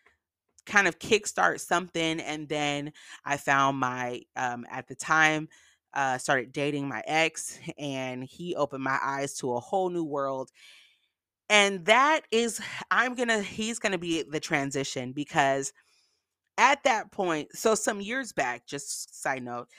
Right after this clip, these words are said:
some years pr-, back, I had made a joke because I'm a person who, I f-, have built every piece of furniture that I've ever owned except for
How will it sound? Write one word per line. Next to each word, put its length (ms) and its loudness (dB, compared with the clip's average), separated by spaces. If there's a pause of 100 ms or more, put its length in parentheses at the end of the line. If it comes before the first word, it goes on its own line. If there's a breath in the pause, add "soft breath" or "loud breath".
(180 soft breath)
some 280 2
years 500 -2 (140)
pr-, 140 -10 (120)
back, 500 2
I 180 6
had 300 -2
made 300 -2
a 60 0
joke 520 -6 (580)
because 420 0
I'm 260 2
a 80 -4
person 600 -4
who, 360 -2 (640 soft breath)
I 280 6
f-, 180 -12 (260)
have 340 0
built 320 2
every 260 -4
piece 280 -12
of 80 -16
furniture 440 0
that 100 2
I've 220 2
ever 300 0
owned 440 -2
except 380 -6
for 320 0